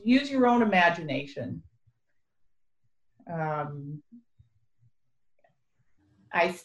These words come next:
tend to get people staring at it for a while. So I'm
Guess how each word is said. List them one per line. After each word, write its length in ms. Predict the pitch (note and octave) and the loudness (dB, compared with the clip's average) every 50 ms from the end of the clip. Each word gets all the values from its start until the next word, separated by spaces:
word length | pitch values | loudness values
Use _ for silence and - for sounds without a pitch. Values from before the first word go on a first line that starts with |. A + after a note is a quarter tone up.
| _ | _
tend 280 | - - A#3 A3+ A3+ A3+ | 0 2 4 4 4 4
to 60 | G#3+ | 2
get 260 | F#3+ G3 F3+ F#3 - | 2 0 0 0 -2
people 760 | - A3 A3 A3 - G#3 G3 F#3+ F#3+ F#3+ F#3 F#3 F#3+ F#3 F#3 F#3 - | -2 -2 0 0 0 0 0 0 2 2 2 0 0 -2 -6 -10 -14
staring 1080 | - - - - - - - - - _ _ _ - A3 G#3 A3+ A#3+ A3+ G3 F3+ D#3+ D3+ | -20 -20 -20 -20 -20 -20 -20 -20 -20 _ _ _ 4 6 6 6 6 6 4 2 2 2
at 220 | D3+ D3 C#3+ C#3+ | 2 2 2 0
it 280 | C#3+ D3+ E3 - - _ _ _ _ _ | 0 -2 -2 -4 -8 _ _ _ _ _
for 180 | - F#3 E3 D#3 | -4 -2 0 0
a 120 | D#3 D#3 D3+ | 0 0 2
while. 560 | D3+ C#3+ C#3 C3+ C#3 C3 A#2 - - - - | 2 2 2 2 0 0 -2 -4 -8 -10 -12
So 300 | - - - E3 D#3 D3+ | -10 -6 -2 -2 0 0
I'm 200 | D#3+ D#3 D#3+ D#3 | 0 0 -2 -4